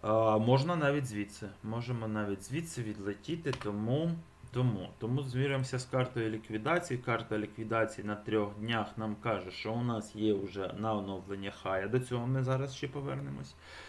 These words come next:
І є на сто десяти тисячах у нас ліквідність. Сто десять тисяч, ось наша ліквідність.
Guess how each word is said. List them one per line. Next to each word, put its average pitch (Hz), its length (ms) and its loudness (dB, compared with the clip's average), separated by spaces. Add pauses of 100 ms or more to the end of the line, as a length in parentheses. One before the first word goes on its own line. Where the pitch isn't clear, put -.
(260)
І 196 140 2
є 165 280 4
на 143 160 4
сто 131 220 0
десяти 123 400 -2
тисячах 131 500 -4
у 98 40 -6
нас 104 240 -4
ліквідність. 90 560 -8 (540)
Сто 135 240 0
десять 113 420 0
тисяч, 160 420 -2
ось 120 180 -4
наша 98 240 -8
ліквідність. - 640 -16